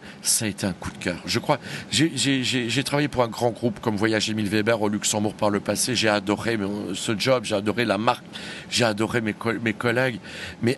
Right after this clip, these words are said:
arriver à Benidorm, ce, ce fut un véritable coup de cœur. Un coup de cœur que je souhaite partager à toutes celles et tous ceux qui ont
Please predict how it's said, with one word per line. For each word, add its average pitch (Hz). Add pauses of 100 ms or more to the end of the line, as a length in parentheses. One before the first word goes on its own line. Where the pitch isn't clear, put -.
arriver 135
à 127
Benidorm, 113
ce, -
ce -
fut -
un 104
véritable 87
coup -
de -
cœur. 80 (420)
Un 117
coup 147
de -
cœur 147
que 131
je 104
souhaite 127
partager 131 (380)
à 113
toutes -
celles 156
et 127
tous 113
ceux 147
qui 131
ont 123